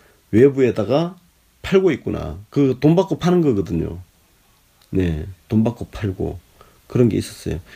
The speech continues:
요즘은 어떤지 모르겠어요. 요즘 그 찌라시 생산할 때, 어, 어떤 대가를 받고 어떻게 하는지는 저도 이제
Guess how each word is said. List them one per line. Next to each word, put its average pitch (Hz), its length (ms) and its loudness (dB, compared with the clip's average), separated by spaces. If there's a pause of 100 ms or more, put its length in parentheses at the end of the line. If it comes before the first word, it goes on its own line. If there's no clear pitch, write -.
(140)
요즘은 170 640 6
어떤지 156 320 2
모르겠어요. 104 440 0
요즘 143 260 6
그 123 180 -2
찌라시 147 380 2
생산할 127 540 0
때, 104 360 -2 (540)
어, 87 560 -4 (140)
어떤 127 480 2
대가를 131 380 0
받고 98 480 -2 (560)
어떻게 127 320 -6
하는지는 120 920 0
저도 117 280 0
이제 98 240 -2